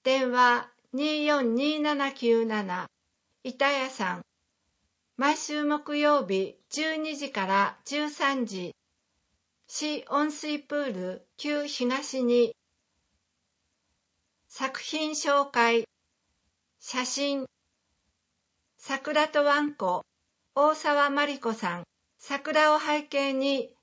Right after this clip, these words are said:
可愛い犬がこちらを向いています。市民会館裏の桜。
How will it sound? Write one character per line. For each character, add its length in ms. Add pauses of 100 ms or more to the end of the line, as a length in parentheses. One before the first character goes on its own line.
(120)
可 200
愛 460
い 80
犬 240
が 300 (100)
こ 120
ち 180
ら 180
を 60
向 160
い 80
て 220
い 60
ま 200
す。 220 (1120)
市 260
民 280
会 300
館 260
裏 240
の 160
桜。 600